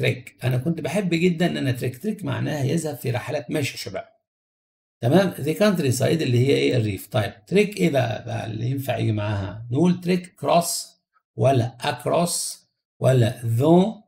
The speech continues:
ولا although ولا through؟ الله، الله، الله، فين معانيهم يا مستر؟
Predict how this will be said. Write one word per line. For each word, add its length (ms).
ولا 380
although 600
ولا 540
through؟ 120
الله، 420
الله، 140
الله، 160
فين 200
معانيهم 440
يا 60
مستر؟ 400